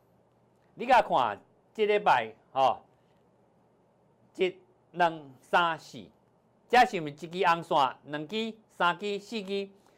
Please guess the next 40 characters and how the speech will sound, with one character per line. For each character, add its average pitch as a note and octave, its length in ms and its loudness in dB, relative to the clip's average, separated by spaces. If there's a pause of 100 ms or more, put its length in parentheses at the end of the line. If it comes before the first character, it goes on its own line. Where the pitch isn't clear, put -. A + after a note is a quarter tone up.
(220)
四 E4+ 320 -2
支 A#3 200 0
红 F#3 160 2
线 E3 200 -4
了， G3+ 160 4
代 D3+ 220 0
表 F3 260 2
已 A3 100 -6
经 F3+ 280 -2
大 D#3 200 4
盘 D#3 340 0
连 F#3+ 220 0
续 F3+ 220 -2
去 A3 180 -6
四 A3+ 300 -12
礼 F3 160 -2
拜 A#2 180 -8
去 - 240 -20
啊！ - 100 -20 (1200)
去 D4 200 -10
四 - 300 -12
礼 C#4+ 180 -6
拜 D3+ 260 2
了 F3 340 4
呢， E3 300 -4 (380)
伫 B2 120 -10
遮 E3 460 0
以 F3 160 -8
我 A3+ 160 4
的 G3 80 6
角 F#3 140 -6
度 D3+ 200 0
咧 E3 100 -2
看， A#2+ 180 -12 (1040)
我 G#3 120 0
伫 F#3 120 -2
遮 F#3 160 -2
咧 F#3 100 -4
等 F3 240 -2
啥？ B2+ 240 -4